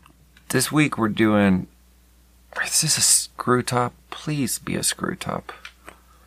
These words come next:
Oh, it is a screw top. Twist top, or whatever it's called. So this week we're doing Casamara Club. I have an annoyed relationship with these, like many of them, because I emailed them and asked for some free samples.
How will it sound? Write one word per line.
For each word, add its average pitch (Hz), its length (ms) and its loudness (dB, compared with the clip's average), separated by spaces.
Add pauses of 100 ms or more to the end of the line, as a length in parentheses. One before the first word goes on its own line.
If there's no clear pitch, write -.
(840)
Oh, 160 160 10
it 170 100 8
is 190 160 4
a 151 40 -4
screw 160 260 2
top. 117 400 4 (1900)
Twist - 540 -2
top, - 360 -6
or - 100 -8
whatever - 240 -8
it's - 240 -10
called. - 280 -12 (280)
So 127 100 -10
this 135 180 0
week 160 180 4
we're 143 100 4
doing 127 200 6
Casamara 113 800 6
Club. 135 460 4 (360)
I 131 60 2
have 156 240 6
an 131 100 2
annoyed 117 640 4 (140)
relationship 113 600 0
with 123 120 -4
these, 131 260 -2
like 107 220 0
many 107 260 2
of 117 120 0
them, 127 240 0
because 110 260 -2
I 95 80 4
emailed 107 380 2
them 107 160 6
and 98 60 4
asked 101 200 4
for 98 80 -10
some 95 160 -2
free 98 240 4
samples. 95 520 2